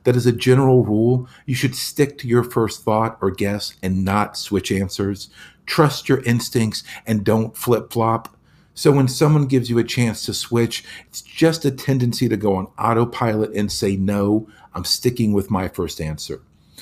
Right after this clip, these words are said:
But something else is going on here as well, and this is the psychological tendency to see both choice positions before and after the host reveals the door with a goat to have the same variables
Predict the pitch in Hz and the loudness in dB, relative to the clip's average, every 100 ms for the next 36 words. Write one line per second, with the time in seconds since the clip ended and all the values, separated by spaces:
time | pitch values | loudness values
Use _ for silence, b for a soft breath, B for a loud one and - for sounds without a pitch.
0 | B B 139 - 226 233 180 - 135 131 | B B -4 0 2 2 0 2 4 4
1 | 123 104 104 98 92 85 80 98 87 - | 0 -2 0 2 0 -2 -2 -2 -2 -4
2 | 98 110 - - B B B 175 220 - | -2 0 -2 -10 B B B -2 0 -2
3 | 185 127 - 135 131 127 101 95 92 92 | -2 -4 0 2 2 0 -2 -2 -4 -8
4 | - 143 135 127 135 123 B B B 127 | -4 0 2 2 2 2 B B B -6
5 | - - 190 151 139 135 - - 131 127 | -4 0 0 4 4 4 -4 4 4 4
6 | 120 107 117 - 110 98 B B _ 123 | -2 0 0 0 -6 -6 B B _ -4
7 | - 156 147 143 131 _ - 143 - - | 0 2 4 2 0 _ -2 -2 -4 -2
8 | 139 160 - 110 104 - 110 - 113 95 | -2 -2 -2 -2 -2 -2 -4 -2 -6 -2
9 | 104 98 95 104 101 95 82 - 147 101 | -2 -2 -4 -4 -4 -6 -10 -2 0 0
10 | 98 - B B - 131 - 165 151 131 | -4 -12 B B -6 -6 0 -2 0 -2
11 | - - 151 143 139 131 160 175 90 - | -2 0 2 2 2 2 2 2 0 -4
12 | - - | -14 -18